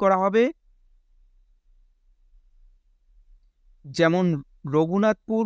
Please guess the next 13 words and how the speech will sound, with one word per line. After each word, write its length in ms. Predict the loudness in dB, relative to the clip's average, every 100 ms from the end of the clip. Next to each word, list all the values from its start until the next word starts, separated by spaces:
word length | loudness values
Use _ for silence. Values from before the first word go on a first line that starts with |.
| -4
পোস্ট 220 | -6 -4 -4
অফিস, 260 | -2 -4 -6 -12 -20 -20 -8
বনকাঠি, 580 | -2 -2 0 -2 0 -4 -4 -10 _ -10
থানা 280 | -4 -2 -2 -4 -4
ককসা, 420 | -4 -6 -2 -2 -2 -8 _ _
জেলা 380 | -18 -4 0 0 0 -2
পশ্চিম 360 | -4 -4 -6 -4 -2
বর্ধমান, 460 | -4 -6 -6 -6 -8 _ _ -6
এখানে 220 | -2 0 0
আপনাদের 300 | -2 -4 -2 -2
নিয়োগটি 340 | -4 -6 -8 -4
করা 160 | -2 -2
হবে। 200 | -2 -4